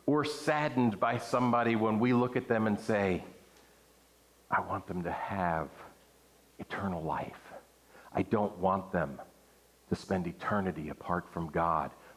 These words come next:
What can I do in this relationship to show them who God is?" We can think, "God, is what I'm doing, is what I'm thinking about doing, are the people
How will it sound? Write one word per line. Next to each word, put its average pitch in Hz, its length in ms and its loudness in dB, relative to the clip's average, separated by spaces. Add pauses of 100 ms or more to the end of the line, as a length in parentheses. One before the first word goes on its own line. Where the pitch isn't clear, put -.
What 95 340 0
can 104 180 -2
I 87 200 0
do 104 400 2
in 90 180 2
this 92 320 0
relationship - 880 -6 (1300)
to 92 80 0
show 98 300 -2
them 82 160 -4
who 110 360 2
God 82 460 -4
is?" - 500 -12 (3500)
We 95 100 4
can 90 140 2
think, 101 240 0
"God, 98 320 0 (100)
is 95 140 -2
what 107 160 2
I'm 110 160 0
doing, 98 400 2
is 95 180 0
what 101 100 2
I'm 107 120 2 (160)
thinking 117 400 0
about 92 320 0
doing, 90 280 0
are - 100 2
the 104 80 -2
people 107 460 -4